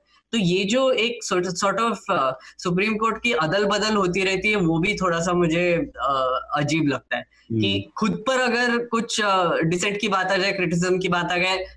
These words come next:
Speaker 1: तो फिर आप, अ, you know, आप, आप उन पर कार्रवाई करेंगे,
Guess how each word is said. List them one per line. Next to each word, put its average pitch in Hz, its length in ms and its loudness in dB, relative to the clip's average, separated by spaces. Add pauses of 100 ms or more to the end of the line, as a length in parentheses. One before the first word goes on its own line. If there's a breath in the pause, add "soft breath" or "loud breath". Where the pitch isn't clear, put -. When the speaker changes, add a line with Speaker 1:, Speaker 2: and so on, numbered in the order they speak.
(100)
Speaker 1:
तो 185 140 0
फिर 190 180 0
आप, 170 380 0
अ, 143 420 2 (240 loud breath)
you 156 120 2
know, 147 100 2
आप, 151 260 -2
आप 143 200 0
उन 156 140 2
पर 143 560 0
कार्रवाई 156 340 0
करेंगे, 175 440 0